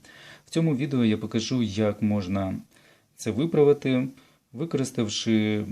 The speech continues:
для таких цілей умовний лінивий дросель, який складається із банально двох S M D індуктивностей.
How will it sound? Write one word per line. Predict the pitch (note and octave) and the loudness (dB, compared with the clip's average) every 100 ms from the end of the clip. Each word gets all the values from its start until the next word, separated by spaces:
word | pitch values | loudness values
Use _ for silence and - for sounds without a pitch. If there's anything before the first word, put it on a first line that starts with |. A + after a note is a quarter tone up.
| - - | -12 -10
для | A2 A2 | -4 -4
таких | A2 A#2 G#2 | -4 -8 -8
цілей | - C#3+ D3 C3+ B2+ B2 _ _ _ _ _ _ | -8 -4 0 0 0 -4 _ _ _ _ _ _
умовний | A2+ B2+ D3+ C#3+ B2+ A#2+ B2 - | -2 0 2 4 4 4 0 -10
лінивий | A#2 A2 A2+ A#2+ A#2 A2 A2 - | -2 4 6 6 4 2 0 -8
дросель, | - G#2 F#2+ - - - _ _ _ - - _ _ _ _ _ _ _ _ _ - B2+ | -10 -6 -6 -8 -12 -14 _ _ _ -20 -20 _ _ _ _ _ _ _ _ _ -12 -10
який | C3 F#3 E3+ - - _ _ _ | -4 -4 -4 -6 -20 _ _ _
складається | - A2+ G#2+ C3+ C3 A2+ - A2 A2 - | -8 -4 0 0 0 -2 0 0 0 -4
із | B2+ A#2 - - _ _ _ _ _ _ _ - | -4 -4 -12 -16 _ _ _ _ _ _ _ -14
банально | G#2+ A2+ B2 A#2+ G#2+ | -4 0 2 4 2
двох | F#2+ G#2+ C#3+ D#3 - _ _ _ _ _ _ _ | -2 -2 -2 -4 -14 _ _ _ _ _ _ _
S | A2+ - | -16 -4
M | A2 G2+ | -4 -2
D | A#2 A#2+ B2+ - _ _ _ _ _ _ | 0 -2 -4 -14 _ _ _ _ _ _
індуктивностей. | A2 A2 - G2+ F2+ F2+ - - | -4 -4 -6 -8 -6 -8 -10 -14